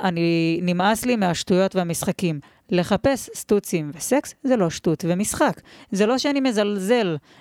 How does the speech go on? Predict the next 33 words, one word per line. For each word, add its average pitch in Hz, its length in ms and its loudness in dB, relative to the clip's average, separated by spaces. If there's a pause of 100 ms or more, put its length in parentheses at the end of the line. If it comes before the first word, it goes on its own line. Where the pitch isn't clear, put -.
(120)
במה 196 300 2
שאת 208 200 -2
רוצה 190 260 2
לעשות 185 380 0
בחיים. 175 500 0
אני 190 160 2
מבין 185 360 -2
שיש 233 320 0
גברים 185 480 2
שהם 190 480 0
משקרים 202 680 0
שמחפשים 208 460 -2
משהו 202 240 2
רציני 202 380 -2
ואז 175 220 2
בורחים. 165 480 0 (400)
הם 202 220 4 (180)
מטומטמים, 175 760 0 (280)
סבבה? 175 500 0 (380)
לרצות 180 420 0
לעשות 202 380 0
רק 165 140 -6
סקס 214 280 -2
זה 170 100 0
לא 175 100 2
שטות 180 320 -4
ומשחק. 160 420 -2 (100)
זה 151 140 0
סך - 320 -2
הכל 190 320 0
לרצות 165 600 -2 (100)
קשר 185 500 -4
מיני. 170 360 -2